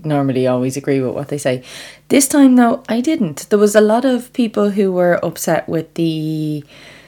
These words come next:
the timing, um, the pace, the predictability of it, um, and the, the, the, the, the constant thing was they were wanting more. It lacked something. There wasn't,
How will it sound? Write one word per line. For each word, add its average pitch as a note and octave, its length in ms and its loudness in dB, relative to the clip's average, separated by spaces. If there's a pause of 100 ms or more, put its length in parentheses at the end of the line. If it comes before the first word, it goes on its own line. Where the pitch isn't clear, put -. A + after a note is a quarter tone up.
(260)
the F3 80 0
timing, F3+ 720 2 (260)
um, D3 640 -2
the E3+ 80 -4
pace, E3 720 -2 (260)
the D3 880 0 (360)
predictability D#3+ 960 2
of D3 220 2
it, D3+ 280 -2
um, D3+ 680 -6 (280)
and D#3 360 -4
the, D3 640 0 (480)
the, E3+ 200 6
the, E3 240 6
the, E3+ 460 4
the F3 80 4
constant G3 400 0
thing E3+ 200 0
was D3+ 340 -2 (460)
they E3 120 4
were D3 120 -2
wanting C#3+ 440 -4
more. C3+ 340 -4
It - 180 0
lacked C#3 400 -4
something. C3+ 560 -4
There C#3 160 -2
wasn't, C#3 720 -2